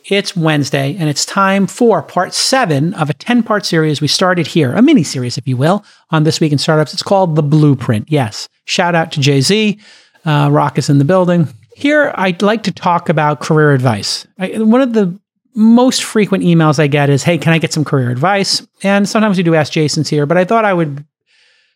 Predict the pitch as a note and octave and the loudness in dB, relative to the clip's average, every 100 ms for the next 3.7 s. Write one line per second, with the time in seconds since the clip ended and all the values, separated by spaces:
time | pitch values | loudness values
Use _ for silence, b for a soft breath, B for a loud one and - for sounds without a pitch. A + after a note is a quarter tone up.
0 | _ - - A#3+ G3+ F3+ E3 - - G3 | _ -8 -4 0 0 0 0 -4 -4 -2
1 | G3 F#3 - D#3+ D#3 D3+ - - _ _ | -2 -2 0 2 2 2 -2 -8 _ _
2 | _ F#3+ F#3+ F3 A3+ G#3 F3 E3+ E3 D#3+ | _ -2 0 2 0 0 0 0 2 2
3 | D#3 D3+ - D3 A#2+ G#2+ - | 2 0 -2 -2 -2 -4 -12